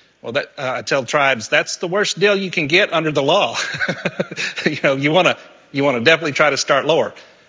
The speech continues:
And I realize that's problematic with, uh, sports book,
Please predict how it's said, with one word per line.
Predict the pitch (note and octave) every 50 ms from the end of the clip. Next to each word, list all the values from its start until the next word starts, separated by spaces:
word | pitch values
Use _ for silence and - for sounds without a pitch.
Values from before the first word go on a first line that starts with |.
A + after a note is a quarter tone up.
| - -
And | B2 A#2+
I | A#2+
realize | B2 C3+ C3+ C#3 B2+ B2+ B2
that's | B2+ B2 - - - - - - -
problematic | - D#3 C#3+ B2+ A#2 A2 A#2 C3+ E3 E3 C#3+ A2+ -
with, | - A#2+ A#2 - -
uh, | B2 A2+ A2+ A2 G#2+ G#2+ G2+ G2
sports | - - - C#3+ C3 -
book, | - - B2 A2